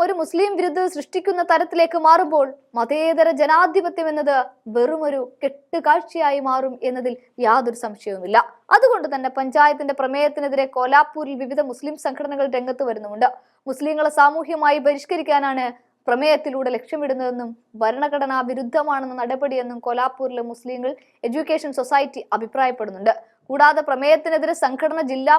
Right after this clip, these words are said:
മജിസ്ട്രേറ്റ് കോടതിയെയും സമീപിച്ചിട്ടുണ്ട്. ഇത്തരത്തിൽ കോടതിയെ സമീപിച്ചതിന് പിന്നാലെ ന്യായീകരണവുമായിട്ടാണ് ഇപ്പോൾ പഞ്ചായത്ത് രംഗത്ത് വരുന്നത്. ആധാർ കാർഡ് ഉൾപ്പെടെയുള്ള രേഖകൾ കൈവശമുള്ള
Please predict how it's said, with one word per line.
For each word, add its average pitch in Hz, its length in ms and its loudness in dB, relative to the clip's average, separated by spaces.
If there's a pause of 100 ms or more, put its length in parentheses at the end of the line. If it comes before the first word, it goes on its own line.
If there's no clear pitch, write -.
മജിസ്ട്രേറ്റ് 294 560 -4
കോടതിയെയും 294 500 0
സമീപിച്ചിട്ടുണ്ട്. 220 600 -4 (400)
ഇത്തരത്തിൽ 349 440 0 (380)
കോടതിയെ 370 460 6
സമീപിച്ചതിന് 370 680 -2
പിന്നാലെ 330 420 4 (220)
ന്യായീകരണവുമായിട്ടാണ് 349 1200 2
ഇപ്പോൾ 269 160 0 (120)
പഞ്ചായത്ത് 254 480 -2
രംഗത്ത് 214 300 -10
വരുന്നത്. 208 300 2 (420)
ആധാർ 302 260 6 (100)
കാർഡ് 302 220 4 (100)
ഉൾപ്പെടെയുള്ള 320 720 4
രേഖകൾ 302 500 2
കൈവശമുള്ള 330 580 0